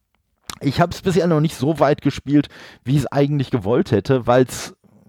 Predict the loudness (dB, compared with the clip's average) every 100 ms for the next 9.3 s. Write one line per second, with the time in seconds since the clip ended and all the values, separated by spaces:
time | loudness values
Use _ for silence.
0 | _ _ -20 -12 -4 -2 -2 -4 -14 -20
1 | _ 0 2 4 2 0 -6 0 2 2
2 | 0 -2 0 2 2 0 2 2 2 -4
3 | -16 -20 -18 0 2 2 -4 -8 -8 0
4 | 0 2 -2 0 -2 0 0 2 2 2
5 | -4 -4 -6 -8 -12 -20 -4 -2 2 2
6 | 2 2 2 0 0 -2 -4 0 2 2
7 | 0 -2 -4 -2 -2 -2 -6 -20 -20 -16
8 | -2 2 4 2 -2 -6 -16 -10 -4 0
9 | 2 2 0